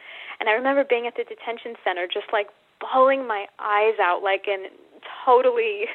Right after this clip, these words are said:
<laughs> in total distraught. And to the, to the point where someone had to come over to me and be like, "Are you okay, ma'am?" And I'm like, "Yes, I'm just having my catharsis," <laughs> you know? But once I had had this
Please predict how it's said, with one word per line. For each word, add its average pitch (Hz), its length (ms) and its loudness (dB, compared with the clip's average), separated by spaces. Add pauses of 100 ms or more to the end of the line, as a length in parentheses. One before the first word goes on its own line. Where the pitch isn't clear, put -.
(200)
<laughs> - 320 -16
in 294 220 0 (220)
total 285 440 4 (180)
distraught. 214 760 0 (680)
And 233 280 -10
to - 60 -14
the, - 80 2 (320)
to 269 60 -6
the 247 220 8 (140)
point 277 260 6
where 214 260 6
someone 240 220 0
had 220 140 0
to 233 60 -2
come 220 180 -2
over 208 220 4
to 220 120 -2
me 208 60 -6
and 196 60 -6
be 202 120 -10
like, - 180 -10
"Are - 100 -12
you 220 260 6
okay, 196 320 0
ma'am?" 226 360 0 (300)
And - 100 -4
I'm 262 60 -6
like, 269 220 0
"Yes, 285 480 8
I'm 254 160 0
just 277 180 -2 (200)
having 254 340 4
my 240 140 6
catharsis," 220 680 4
<laughs> - 180 -20
you 240 100 -10
know? 233 260 -4 (840)
But 262 240 0
once 294 240 2
I 349 60 8
had 277 140 8
had 226 240 2
this 202 120 -6